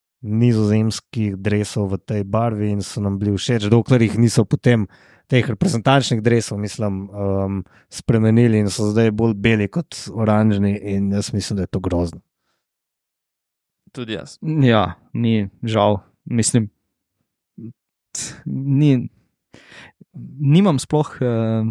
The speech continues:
Speaker 3: nobenega komentarja, na kak način bi se to lahko izboljšalo.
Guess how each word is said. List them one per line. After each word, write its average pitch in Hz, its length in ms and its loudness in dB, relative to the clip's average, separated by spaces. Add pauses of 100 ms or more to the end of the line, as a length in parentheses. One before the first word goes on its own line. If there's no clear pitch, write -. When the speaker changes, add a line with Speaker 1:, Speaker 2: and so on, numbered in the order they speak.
(680)
Speaker 3:
nobenega 127 680 0
komentarja, 120 640 -2 (160)
na 127 280 -4
kak 123 240 -4
način 123 300 -4
bi 113 100 -2
se 107 120 -8
to 113 140 -4
lahko 107 260 -4
izboljšalo. 107 580 -6